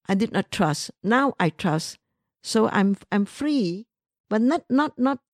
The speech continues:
totally free, but at least free what, from the, the, the pastime that I had. You know,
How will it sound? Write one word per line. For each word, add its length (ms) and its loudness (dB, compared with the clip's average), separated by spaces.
totally 520 -2
free, 540 -2
but 220 0
at 180 -2
least 360 0
free 340 2
what, 220 0
from 360 0
the, 180 0
the, 160 2
the 160 -2
pastime 560 0
that 180 0
I 200 0
had. 460 -4
You 140 0
know, 180 0